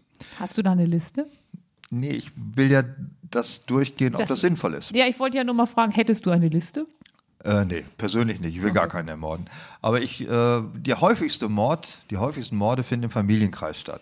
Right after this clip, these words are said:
Speaker 2: Es ist nicht so, wie die ganze Presse und vor allem die Boulevardpresse uns suggerieren will. Kaum geht man aus dem Haus, kommt ein Messerstecher aus der Hecke gesprungen. Das kann zwar sein, ist aber nicht statistisch
Speaker 1: Statistisch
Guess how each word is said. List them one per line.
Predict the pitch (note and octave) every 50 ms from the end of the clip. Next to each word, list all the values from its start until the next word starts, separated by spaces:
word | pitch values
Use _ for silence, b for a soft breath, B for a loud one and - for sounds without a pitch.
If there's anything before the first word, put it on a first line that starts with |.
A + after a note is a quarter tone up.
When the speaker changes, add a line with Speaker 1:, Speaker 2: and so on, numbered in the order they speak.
| - - _ _ _ _
Speaker 2:
Es | - - -
ist | - C#3 A#2+ A2+ B2+
nicht | B2 A2 G#2 G2
so, | G2+ G#2 G#2+ A2 G#2+ F#2+
wie | G2 G2 F#2 F2+ F2 F#2+ G2 - G#2+
die | G2 G2 G2 G2 F#2+ F2 - - - -
ganze | - G2+ G2+ G2+ - F2+
Presse | E2+ - G#2+ G2+ G2+ - - A2
und | G2 F#2+
vor | - F#2
allem | F#2+ G2 F2
die | F#2
Boulevardpresse | E2+ G2 F#2 F2+ E2+ G2+ G2+ G#2 - - G2 - G2+
uns | F2+ E2+
suggerieren | F#2 F2 F2+ F2 E2+ G2+ G#2+ G#2+ F#2
will. | F#2+ F#2+
Kaum | F#2+ - G#2+ A2 G#2
geht | G#2 A2 -
man | - G2 F#2+
aus | F#2+ F#2+ -
dem | G2 F2+
Haus, | G2+ A2+ A2+ -
kommt | - G#2 F#2
ein | -
Messerstecher | G2+ G#2+ A#2 B2+ A#2 A2+ - B2 A#2+ A#2 A#2
aus | G#2 G#2+ A2+
der | - A2 G#2+
Hecke | A#2+ A#2+ - A#2+
gesprungen. | G#2+ A2+ A2 - - A2+ A2 A2+ A2+ - B B B B B B B B B B B B
Das | - G#2+ F#2+ - -
kann | - A2 A2 A2 -
zwar | - G#2 G2 F#2
sein, | F#2 G#2 G#2 B2 D3 E3 F3 - - _
ist | - A#2 -
aber | A#2+ G#2+ A2+ A2
nicht | A2 A#2+ B2 - -
statistisch | - - G3+ - A3 G#3+ - -
Speaker 1:
Statistisch | G#3+